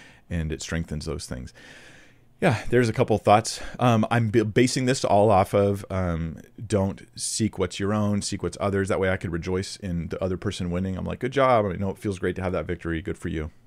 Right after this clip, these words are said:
Yeah. All right. Um, Hannah, oh, next question. Before I go there, before I go there, I just wanna mention,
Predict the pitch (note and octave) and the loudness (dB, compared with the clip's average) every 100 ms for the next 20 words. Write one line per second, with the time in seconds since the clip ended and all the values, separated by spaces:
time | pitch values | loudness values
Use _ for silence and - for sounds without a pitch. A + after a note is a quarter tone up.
0 | - - _ - - - _ - E2+ E2 | -20 -20 _ -20 -20 -20 _ -12 -10 -12
1 | - - - - - - - - - F3+ | -16 -20 -20 -20 -20 -20 -20 2 8 8
2 | - B2+ A#2 A2+ - _ - - D3+ D3+ | 8 4 2 0 -6 _ -10 -2 0 4
3 | D3+ - A#2+ G#2+ C#3+ - G#2+ G#2 F2+ C#3 | 2 4 4 4 4 4 2 2 -4 0
4 | G3+ A3+ F3 A#2 B2+ - - - A#2 G#2+ | 6 8 8 8 4 -2 -2 2 4 6
5 | F#2 A#2 - A#2+ G2+ - C#3+ | 4 2 0 0 0 -2 -8